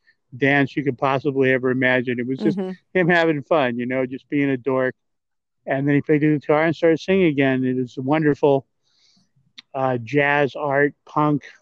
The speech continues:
Speaker 1: poetry, and, uh,
Speaker 2: Huh.
Speaker 1: the lyrics are wonderful, and everything about them were wonderful. And then, unfortunately,
Speaker 2: Wow.
Speaker 1: he died, and that was, that was that, before he could be introduced to a much bigger audience and blow everyone's mind at the
Speaker 2: Man.
Speaker 1: U two concert.
Speaker 2: Yeah, it is.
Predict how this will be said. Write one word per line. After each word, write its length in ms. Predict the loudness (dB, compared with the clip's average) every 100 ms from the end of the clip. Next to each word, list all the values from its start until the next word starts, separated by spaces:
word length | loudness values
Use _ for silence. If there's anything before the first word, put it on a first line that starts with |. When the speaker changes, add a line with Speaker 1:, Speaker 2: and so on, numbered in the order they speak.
| _
Speaker 1:
poetry, 720 | 0 4 4 4 2 4 2 -2 -16 _ -10
and, 440 | -6 -4 -4 -4
uh, 280 | -4 -2 -2
Speaker 2:
Huh. 200 | -2 -4 -8 _ _ _ _ _ -8
Speaker 1:
the 140 | -4
lyrics 540 | 0 4 4 4 0 -2
are 120 | -2
wonderful, 680 | 0 -2 -2 -2 0 0 0
and 80 |
everything 280 | 2 4 2
about 260 | 2 0 0
them 120 | -2
were 60 | 0
wonderful. 380 | -2 -4 -4 -2
And 80 | 0
then, 220 | 2 2
unfortunately, 560 | 0 0 0 0 2
Speaker 2:
Wow. 120 | 2 2
Speaker 1:
he 80 |
died, 160 | -2 -4 -8 -10
and 140 | -4
that 180 | -2 0
was, 360 | 2 2 -2 _ -6
that 180 | -2
was 140 | 0 2
that, 220 | 2 2
before 300 | -2 0 0
he 180 | 2 0
could 180 | -2 -4
be 180 | 0 0
introduced 540 | 0 -4 -4 -10 -2
to 200 | 4 4 2 _ _ -20 _ _ -2
a 40 |
much 280 | 0 0 0
bigger 300 | 2 4 4
audience 600 | 4 2 2 2 0 -6
and 180 | -6 -4
blow 180 | 0 2
everyone's 440 | 2 2 0 -2
mind 340 | -4 -2 0 -2
at 120 | -4
the 60 |
Speaker 2:
Man. 80 | -6
Speaker 1:
U 60 | -6
two 220 | -8 -10 -8
concert. 400 | -10 -2 -2 -4 -8
Speaker 2:
Yeah, 340 | -4 -2 -2
it 80 | -6
is. 140 | -12